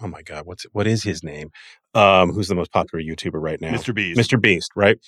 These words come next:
Speaker 1: You can't tell you what that guy's name is or what he looks
Speaker 2: Yeah.
Speaker 1: like or what he does. And by the way, he's not,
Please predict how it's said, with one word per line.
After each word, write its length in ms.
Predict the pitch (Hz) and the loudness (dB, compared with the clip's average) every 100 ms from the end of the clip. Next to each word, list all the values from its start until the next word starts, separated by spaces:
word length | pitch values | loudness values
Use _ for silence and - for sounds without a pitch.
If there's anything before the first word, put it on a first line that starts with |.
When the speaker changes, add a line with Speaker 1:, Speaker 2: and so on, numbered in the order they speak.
| _ | _
Speaker 1:
You 80 | - | -4
can't 180 | - 147 | -2 -2
tell 140 | - | -2
you 160 | 92 92 | -2 -2
what 140 | 87 | -2
that 160 | - 82 | -4 -2
guy's 240 | 87 82 | -2 -4
name 260 | 85 82 80 | -6 -6 -4
is 240 | 85 90 | -2 -2
or 80 | 90 | -2
what 140 | 82 78 | -4 -6
he 60 | |
looks 240 | 78 82 80 | -8 -8 -6
Speaker 2:
Yeah. 80 | |
Speaker 1:
like 120 | 92 87 | -6 -6
or 60 | |
what 140 | 87 82 | -6 -6
he 80 | |
does. 360 | 80 80 101 107 - _ | -6 -4 -4 -6 -14 _
And 80 | 139 | 0
by 80 | 170 | 4
the 80 | 190 | 4
way, 80 | |
he's 180 | 120 165 | 4 4
not, 220 | 165 170 | 4 2